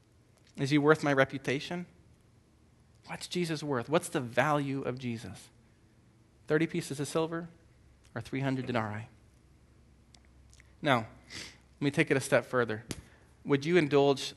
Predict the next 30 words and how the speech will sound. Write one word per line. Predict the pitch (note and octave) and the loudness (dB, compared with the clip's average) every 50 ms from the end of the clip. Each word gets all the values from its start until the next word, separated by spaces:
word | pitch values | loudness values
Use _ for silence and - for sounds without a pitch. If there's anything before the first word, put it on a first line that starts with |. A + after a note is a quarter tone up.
| - C3+ | -2 2
I'm | C#3+ D#3 | 2 2
just | D3+ C#3 - - | 2 2 0 0
gonna | D3+ C3+ B2 A2+ - - - - | 2 2 2 2 0 -8 -10 -4
openly | - C#3+ - D3+ D3+ D3 | -4 -2 0 2 2 2
confess | - D3+ C3+ - C3+ B2 - | 2 2 4 4 4 4 4
here, | - B2+ A#2 | 0 -2 0
this | B2+ C3+ - - | 0 0 0 0
is | C#3+ | -4
speculation, | - - - D3+ - - D3 C3 B2+ B2 - - A2 G2 F#2+ - - - - - _ _ - | 0 6 6 6 6 6 2 4 4 4 2 0 -6 -8 -10 -12 -18 -20 -20 -20 _ _ 0
all | A#2+ A#2+ | 2 4
right? | B2 C#3 - - - - - - - - - - | 4 4 4 0 -8 -20 -20 -20 -20 -20 -2 4
I've | - B2+ | 6 6
been | C3+ C3 | 6 6
thinking | - E3+ E3 D#3+ D#3 | 4 4 4 4 6
about | C#3 C#3+ C3 - | 8 8 8 8
this | - - | 6 -2
passage | - D3+ B2+ B2+ - C3 B2 | 4 4 4 4 4 -2 -2
a | B2 | 2
lot | A#2+ B2 A#2 G2+ - - | 4 6 6 6 4 0
this | B2+ - - | -6 -4 -2
week. | C3 B2 - - - - - - - - - - - | -2 -4 -4 -4 -12 -18 -16 -16 -16 -16 -18 -20 -4
Here's | - - F3 E3+ - | 2 4 4 4 4
some | F3+ D#3+ | 2 0
speculation. | - - E3 D3 - - C#3+ C3+ C3 B2+ - C3 A#2+ | 4 8 8 8 8 8 4 6 6 4 4 0 2
Indulge | C3+ C3+ C3+ D3 D3+ D3+ D3+ | 2 4 6 6 6 6 6
me | D3+ C3+ | 4 0
for | - C#3+ | 0 0
just | C3 C3 B2+ - - | 0 0 0 0 0
a | A#2+ | 0
minute. | A#2+ A2 G#2 - | 0 0 -2 -4